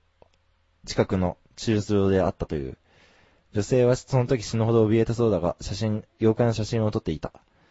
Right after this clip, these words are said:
撮影した写真には貧弱な体型をしており、黒っぽい肌に凶悪したようなギョロ目が印象的だ。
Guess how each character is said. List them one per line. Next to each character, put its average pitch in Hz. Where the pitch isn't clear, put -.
撮 120
影 143
し -
た 143
写 139
真 135
に 135
は 98
貧 127
弱 127
な 123
体 120
型 123
を 113
し -
て 123
お 104
り、 85
黒 113
っ -
ぽ 117
い 95
肌 98
に 87
凶 95
悪 -
し -
た 98
よ 110
う -
な 85
ギ 98
ョ 87
ロ 90
目 90
が 98
印 104
象 92
的 -
だ。 -